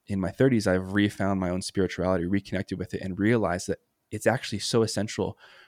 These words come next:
for humans to have some sort of connection to a greater purpose. Because if you take the mindset of, like, "I am my own God, sort of hear me roar," it's a very lonely, lonely spot at the top of that mountain, you know? And what m-, that person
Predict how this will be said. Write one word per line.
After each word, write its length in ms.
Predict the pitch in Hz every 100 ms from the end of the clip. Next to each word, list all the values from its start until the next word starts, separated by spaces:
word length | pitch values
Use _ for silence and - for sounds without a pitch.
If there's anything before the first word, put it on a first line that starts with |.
| _
for 360 | - 104 95 - _ _ _ _ _ _
humans 380 | - 113 101 -
to 80 |
have 160 | 101 98
some 260 | - 117 113
sort 160 | 110
of 80 | 98
connection 360 | - 95 - 98
to 80 | 87
a 40 |
greater 220 | 92 87
purpose. 540 | - 90 - - - - _ _ _ _
Because 260 | 101 110 101
if 140 | 98
you 340 | 113 113 113 113 - _ -
take 220 | 113 107
the 60 | 98
mindset 340 | 92 98 92
of, 80 | 90
like, 140 | - -
"I 140 | 101
am 120 | 98
my 140 | 92 92
own 180 | 95 90
God, 320 | 92 87 92
sort 160 | - 85
of 60 |
hear 220 | - 107
me 160 | 98 95
roar," 460 | 95 101 101 90 - _ _
it's 120 | -
a 40 | 95
very 320 | 101 156 139
lonely, 720 | 98 104 135 135 110 90 104 _ _ _
lonely 380 | - 104 113 117
spot 300 | - 101 101
at 60 | 95
the 100 | -
top 160 | 92
of 40 | -
that 140 | 87
mountain, 320 | 92 - 90 - _ -
you 80 | 95
know? 200 | 92 123 - - - _
And 380 | 107 101 98 98
what 300 | 101 107 - _ _ _
m-, 180 | 104 98
that 260 | 104 107 -
person 520 | - 120 - 92 90